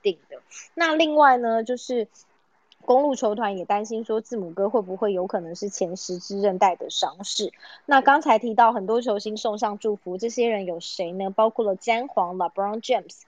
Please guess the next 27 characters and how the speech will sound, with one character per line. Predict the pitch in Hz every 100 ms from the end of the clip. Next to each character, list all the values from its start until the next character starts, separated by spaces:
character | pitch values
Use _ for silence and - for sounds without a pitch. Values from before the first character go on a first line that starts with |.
| _ _
他 | - 330
在 | 330
Twitter | 302 320 311 247
上 | 220 247 226
发 | 226 220
文 | 196 185
祈 | - 185
祷， | 185 170
希 | 196
望 | 214 214
字 | -
母 | 190 160
哥 | 190
可 | 190 196
以 | 170 160
没 | 202 226
事。 | - 349 240 _ - -
好， | 240 247
Rudy | 349 415 403 381
Gay | 427 302
也 | 175 156
是， | - 233 208
也 | 190
有 | 185
发 | 165 190 175
文。 | 185 175 - 202
那 | 220 196 185 175